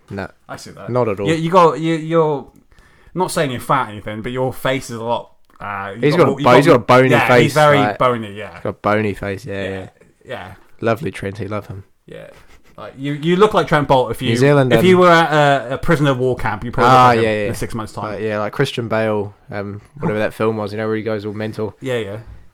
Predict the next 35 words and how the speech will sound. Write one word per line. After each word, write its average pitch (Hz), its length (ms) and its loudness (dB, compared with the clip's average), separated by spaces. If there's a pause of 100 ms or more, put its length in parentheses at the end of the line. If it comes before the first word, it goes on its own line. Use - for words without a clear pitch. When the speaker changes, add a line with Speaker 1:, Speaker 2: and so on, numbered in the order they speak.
(840)
Speaker 1:
Um, 104 500 -6 (880)
oh, 139 120 -8
what 98 100 -12
was 117 80 -8
I 110 40 -10
gonna 110 100 -14
say? 104 200 -14 (180)
Yeah, 123 680 4
uh, - 140 -14
Black 127 220 -4
Caps, - 240 -8
top - 200 -8
of 117 60 -6
the, 113 180 -4
uh, 110 200 -2
top - 100 -12
of 117 60 -12
the 117 60 -8
World 113 160 -4
Cup - 180 -4
standings. 110 400 -6
Have - 60 -20
you 107 80 -14
seen 117 100 -8
that? 143 160 -10 (960)
Do 101 60 -16
you - 20 -14
not - 140 -12
care? 104 200 -8 (360)
Speaker 2:
Black 190 200 -6
Caps? - 420 -16 (220)
Speaker 1:
Yeah. 104 220 -6 (120)
Speaker 2:
Who 160 120 -6
are 151 100 -2
they? 101 180 -4